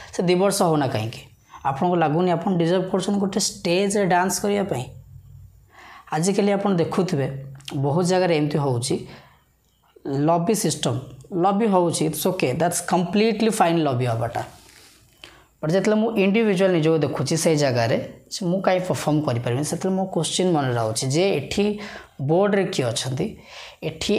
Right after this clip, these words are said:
ଏଇ ଜାଗାରେ କିଏ ଥିଲେ ଯିଏକି ମୋ ନାଁ ରେକମେଣ୍ଡ କଲେନି, କିମ୍ବା ମୁଁ ଯଦି ଆପ୍ଲିକେସନ୍ ଦେଇଥିଲି ମୋ ନାଁଟା କାହିଁକି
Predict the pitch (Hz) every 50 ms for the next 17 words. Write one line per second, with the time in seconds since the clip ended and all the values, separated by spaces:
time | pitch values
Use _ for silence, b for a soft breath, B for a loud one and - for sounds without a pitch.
0 | - - 175 208 190 175 180 165 165 190 190 190 185 - 190 190 190 180 185 151
1 | 135 139 131 135 160 165 160 175 170 160 160 160 160 160 156 143 131 135 139 135
2 | 139 139 139 135 127 117 113 110 110 123 156 - - - - 170 170 175 160 143
3 | 113 - 123 135 151 151 151 143 151 139 127 - - 135 143 135 - 147 139 120
4 | 117 127 143 139 - 170 185 196 175 143 139 143 143 143 135 127 135 131 147 143
5 | 135 135 131 131 139